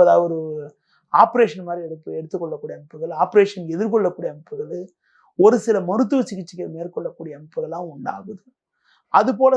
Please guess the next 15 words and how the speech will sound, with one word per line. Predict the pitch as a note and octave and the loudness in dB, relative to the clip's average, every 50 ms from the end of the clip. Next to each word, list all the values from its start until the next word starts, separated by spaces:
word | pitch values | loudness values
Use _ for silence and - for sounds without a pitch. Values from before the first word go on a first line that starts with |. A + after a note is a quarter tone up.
| B3+ - | 0 -2
சந்திரன் | F#3+ F#3 G#3+ A3+ C4+ C4+ C4 A#3+ | -6 -8 0 0 0 2 2 0
ஒரு | G3 F3+ - | -4 -4 -6
பெண்ணின் | - F3 F#3 G3+ G#3 G3 F#3 | -8 -10 -10 -10 -8 -6 -4
ஜாதகத்துல | F3 E3+ E3+ E3 D#3 - E3+ E3 D3+ | -4 -2 -4 -4 -6 -6 -8 -8 -6
பாதிக்கப்பட்டிருந்தால் | D#3 C#3+ D#3 D#3+ F3+ E3+ F3+ F3+ - E3 - E3+ E3 D3+ D3 D#3+ E3 F3+ E3+ D#3+ | -6 -6 -6 -8 -8 -8 -10 -10 -10 -12 -16 -16 -18 -16 -14 -12 -10 -8 -8 -8
அவங்களுக்கு | E3+ F#3 F#3 F3 E3+ E3+ - - E3+ | -8 -8 -8 -10 -12 -12 -12 -12 -10
வந்து | F3 F3 F#3 A3+ G#3+ F3+ F3 - _ _ _ _ _ _ _ _ - | -10 -8 -8 -8 -8 -8 -10 -14 _ _ _ _ _ _ _ _ 0
கர்ப்பப்பை | E3+ G3 A3 G#3+ C#4 C4+ G3+ A#3+ A3 F#3+ | 2 2 4 4 2 0 0 0 -4 -4
ரீதியாக | G3 G3 F3 F#3+ F#3 F3+ F#3 F#3+ F3+ | -6 -8 -8 -6 -4 -4 -4 -4 -4
ஏதாவது | E3+ E3+ F3 F3+ F3 F#3 | -4 -4 -4 -6 -6 -6
நீர்க்கட்டிகள் | G#3 A3+ G#3+ - F#3+ F3 D3 - E3 D#3+ D#3 D#3 D#3 | -6 -6 -4 -4 -6 -6 -6 -6 -8 -8 -8 -10 -12
ஏற்பட்டு, | D#3 - - D#3+ D#3 _ - F3 D#3+ | -14 -14 -16 -16 -10 _ -2 -2 -2
அதன் | - G3 G3+ G3 G#3 | -2 -4 -2 2 4
காரணமாக | G3 G3 G3+ G#3 G3+ G3 G3 G#3+ G#3+ | 4 4 2 0 -4 -4 -4 -6 -8
மன | F#3 D#3+ E3+ F#3+ | -10 -10 -10 -8